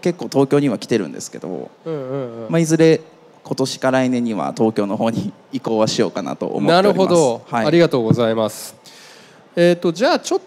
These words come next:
Speaker 2: と、えっと、レンさんの今回キャリアコンサルという、なんか人生グラフを作っていただいたようで、その辺ちょっと見ていきましょうか。
Speaker 1: はい。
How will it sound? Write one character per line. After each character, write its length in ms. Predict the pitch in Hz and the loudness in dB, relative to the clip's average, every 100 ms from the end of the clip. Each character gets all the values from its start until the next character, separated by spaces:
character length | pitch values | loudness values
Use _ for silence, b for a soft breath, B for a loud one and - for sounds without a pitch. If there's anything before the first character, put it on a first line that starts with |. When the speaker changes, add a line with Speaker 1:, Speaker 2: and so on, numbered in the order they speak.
| - | 2
Speaker 2:
と、 340 | 214 208 180 | 4 8 8
え 60 | 151 | 6
っ 40 | |
と、 680 | 156 165 156 147 143 143 147 | 2 4 6 6 6 6 4
レ 140 | 170 | 2
ン 200 | 302 349 | 0 0
さ 360 | 330 - 262 190 | -4 -2 2 2
ん 180 | 147 131 | 2 0
の 600 | 143 160 151 127 107 - - | 4 6 6 4 0 -4 -4
今 120 | 311 | 0
回 160 | 151 | 0
キ 80 | - | 0
ャ 60 | 180 | 0
リ 100 | 220 | 2
ア 60 | |
コ 160 | 226 254 | 2 2
ン 40 | |
サ 100 | 220 | 2
ル 80 | 170 | 0
と 60 | 127 | -2
い 40 | |
う、 20 | |
な 80 | 127 | -2
ん 20 | 214 | -2
か 60 | |
人 240 | - 240 311 | -2 -2 -2
生 300 | - 349 320 | 0 0 2
グ 120 | 370 | 0
ラ 100 | 302 | 0
フ 100 | 139 | -4
を 120 | 117 | -8
作 220 | - - | -10 -10
っ 20 | |
て 180 | 160 - | -10 -10
い 80 | 110 | -6
た 120 | 123 | -4
だ 120 | 120 | -2
い 80 | 123 | -2
た 120 | 127 | -2
よ 240 | 127 139 120 | 0 0 0
う 40 | |
で、 240 | 117 113 131 | 0 0 -2
そ 100 | 220 | -2
の 80 | |
辺 160 | 233 247 | 0 -2
ち 60 | 294 | -4
ょ 60 | |
っ 20 | |
と 80 | - | -2
見 100 | 151 | 0
て 120 | 139 | 2
い 80 | 135 | 0
き 120 | 120 | -2
ま 120 | 131 120 | -4 -2
し 120 | 135 | -2
ょ 60 | |
う 40 | 110 | -4
か。 100 | 104 | -4
Speaker 1:
は 160 | 92 | -6
い。 40 | - | -8